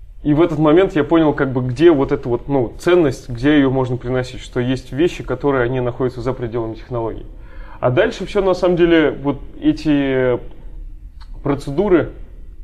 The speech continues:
а, не процедуры, как бы, а вот эти все истории с, с попыткой создания проекта мне совсем повернули голову, г-, голову в другую сторону. Я перестал вообще видеть ценность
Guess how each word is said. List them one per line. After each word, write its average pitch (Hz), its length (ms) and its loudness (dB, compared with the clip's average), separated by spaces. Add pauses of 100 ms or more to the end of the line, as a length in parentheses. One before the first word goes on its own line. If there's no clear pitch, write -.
(640)
а, 120 520 2 (1900)
не 123 80 -8
процедуры, 131 520 0
как 113 180 -8
бы, 113 100 -4
а - 20 -2
вот 120 160 -2
эти 127 100 -4
все 131 220 -4
истории 127 440 0
с, - 280 -10
с 120 400 -4
попыткой 143 420 -2
создания 139 440 0
проекта 143 360 -2
мне 131 220 0
совсем 127 400 -4
повернули 117 380 -4
голову, 135 420 2
г-, 120 680 -4
голову 127 260 2
в 110 80 -6
другую 123 280 0
сторону. 160 360 2
Я 117 200 0
перестал 131 540 -2
вообще 123 360 -2
видеть 107 300 -10
ценность 117 420 -6